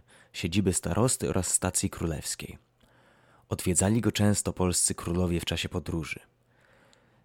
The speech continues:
Na początku czternastego wieku wieżę otoczono kamiennym murem. Następnie przy północno-wschodnim wzniesiono dwuprzestrzenny budynek mieszkalny ze sklepionymi piwnicami,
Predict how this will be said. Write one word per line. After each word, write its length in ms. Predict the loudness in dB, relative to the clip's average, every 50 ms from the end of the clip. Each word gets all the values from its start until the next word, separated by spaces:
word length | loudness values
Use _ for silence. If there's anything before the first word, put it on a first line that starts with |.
| -8
Na 120 | -6 -4 -4
początku 440 | -4 0 2 2 2 2 2 0 0
czternastego 680 | 0 2 0 0 0 0 -2 -2 0 0 0 2 0
wieku 360 | -2 -4 -6 -8 -8 -10 -10 -10 -12 -14 -16 -6
wieżę 360 | 0 2 2 4 4 2 0
otoczono 440 | 0 -2 -4 -4 -2 0 0 0 0
kamiennym 460 | 0 0 0 2 2 2 2 2 2
murem. 500 | 2 2 2 2 0 0 -4 -6 -10 -14 -16 _ _ _ _ _ _ _ _ _ _ _ _ -4
Następnie 640 | -2 0 0 2 4 4 4 4 0 -4 -8 -10 -6
przy 180 | -6 -6 -4
północno-wschodnim 1080 | -2 -2 0 2 2 2 2 0 0 0 -2 0 2 2 2 2 0 -4 -8 -8 -8 -8 -8
wzniesiono 520 | -6 -4 -2 -2 0 0 2 2 2 2 0
dwuprzestrzenny 880 | -2 -4 -4 -2 0 0 0 0 0 2 2 4 4 4 4 2 2
budynek 480 | 2 2 4 4 6 4 4 2 0 -2
mieszkalny 600 | -2 -2 -4 -4 -2 0 2 2 2 2 2 0
ze 140 | 0 -2 -2
sklepionymi 560 | -2 0 -2 -2 0 2 2 2 2 2 0
piwnicami, 720 | -2 -4 -4 -2 -2 0 0 -2 -2 -2 -4 -6 -10 -14